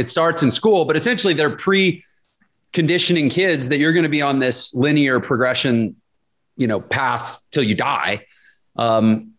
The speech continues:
and, and, and really, I, like you even said, like, the long goodbye, the simple fact that we have to have, like, this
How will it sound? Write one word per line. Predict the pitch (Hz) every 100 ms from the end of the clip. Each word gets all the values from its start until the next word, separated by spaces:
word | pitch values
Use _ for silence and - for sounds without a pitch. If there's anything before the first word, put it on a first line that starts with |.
| - -
and, | 151 147 160
and, | 175 175
and | 180 175
really, | 262 339 196 156 - - -
I, | 160
like | 170 170 165
you | 175 226
even | 196 160
said, | 233 147
like, | 135 135
the | 156
long | 139 151 165
goodbye, | 147 120 110 104 73 - _ _ _ _ _ _ -
the | 202
simple | - 285 320 302
fact | - 190 156 214 190
that |
we | 165
have | 151 190 -
to | 147
have, | 151 156 151 143
like, | 143 123
this | 143 113 - -